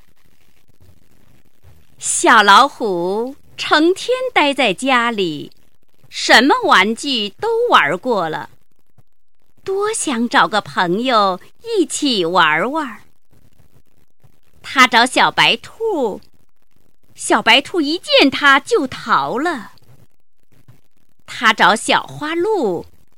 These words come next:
小花鹿躲得远远的。他去找小松鼠，小松鼠在树顶上笑着说：“我不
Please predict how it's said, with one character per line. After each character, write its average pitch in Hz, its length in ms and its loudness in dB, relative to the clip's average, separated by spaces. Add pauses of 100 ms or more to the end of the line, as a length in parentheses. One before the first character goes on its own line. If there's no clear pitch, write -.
(280)
小 269 340 -4
花 285 260 -12
鹿 262 400 -6 (380)
躲 403 200 2
得 330 120 2
远 294 300 2
远 359 520 0
的。 254 300 -4 (1200)
他 - 220 -8
去 494 160 -4
找 339 220 4
小 262 340 4
松 - 160 -6 (140)
鼠， 208 680 -4 (540)
小 220 320 2
松 285 300 0
鼠 214 580 -2
在 269 220 0
树 403 340 -4
顶 190 260 -6
上 240 360 0
笑 415 460 -6
着 202 140 -2
说 220 420 -2 (1160)
：“我 392 320 6
不 - 100 -2